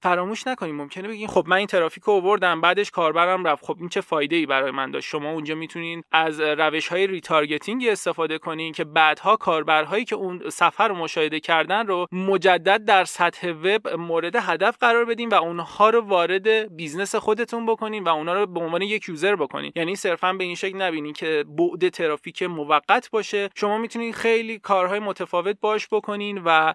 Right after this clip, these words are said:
اونها رو تبدیل به کاربر بکنین و از اون درآمدزایی برای خودتون داشته باشین. یه مورد جالب هم اینجا بخوام بگم،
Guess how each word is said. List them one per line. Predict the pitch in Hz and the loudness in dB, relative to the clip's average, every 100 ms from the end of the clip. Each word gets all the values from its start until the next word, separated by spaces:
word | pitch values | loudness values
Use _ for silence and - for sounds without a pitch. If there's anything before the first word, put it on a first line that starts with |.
| - | 0
اونها | 196 202 - 226 | 0 0 6 6
رو | 175 | 6
تبدیل | 175 160 165 | 2 0 0
به | 160 | -4
کاربر | 165 170 160 160 | -2 2 4 2
بکنین | 160 180 | 0 -2
و | 175 | 2
از | 160 151 | 2 2
اون | 170 151 139 | -2 -2 0
درآمدزایی | 143 139 139 139 139 139 | 2 2 2 -2 -2 -2
برای | 139 139 | 0 0
خودتون | 147 143 135 143 | -2 -2 -4 -6
داشته | 139 143 - | -6 -6 -6
باشین. | 143 - 175 247 - _ - | -6 -6 -8 -10 -12 _ -8
یه | 180 | -2
مورد | 226 180 160 | 0 0 -2
جالب | 147 156 175 | -2 -2 0
هم | 180 | -2
اینجا | 147 143 | -2 -6
بخوام | 147 143 151 147 | -6 -4 -4 -4
بگم، | 147 160 220 | -4 -2 -2